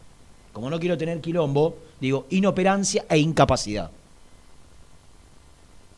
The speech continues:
porque no quiero tener quilombo. Inoperancia e incapacidad de la única persona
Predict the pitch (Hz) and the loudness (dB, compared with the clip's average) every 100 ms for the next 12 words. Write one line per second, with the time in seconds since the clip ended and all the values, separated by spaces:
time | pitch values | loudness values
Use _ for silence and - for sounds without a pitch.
0 | - 120 107 127 131 143 120 113 110 95 | -12 -10 -6 -4 -2 -4 -4 -6 -10 -10
1 | 92 82 80 - - - - - - - | -12 -12 -18 -20 -20 -20 -20 -20 -20 -20
2 | - - - - 254 240 208 190 190 202 | -20 -20 -10 4 8 10 10 8 6 4
3 | 214 139 139 160 139 123 - 110 131 220 | 0 2 2 2 -2 -4 -4 -4 -2 0
4 | 302 330 214 185 185 202 262 247 | 0 2 6 6 4 0 -2 -2